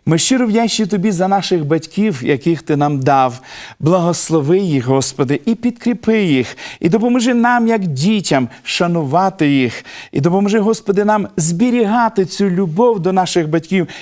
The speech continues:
яку вони вклали свого часу до нас. Молимось в ім'я Ісуса Христа.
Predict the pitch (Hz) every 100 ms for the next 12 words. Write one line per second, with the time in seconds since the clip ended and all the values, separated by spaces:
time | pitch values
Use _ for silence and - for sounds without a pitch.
0 | - 165 170 214 185 180 220 277 220 220
1 | 214 196 170 151 139 131 - 202 - 170
2 | 135 139 131 127 - - - - 135 170
3 | 196 196 180 - - _ 135 151 156 147
4 | - 131 113 - 226 202 - 156 147 -
5 | 139 139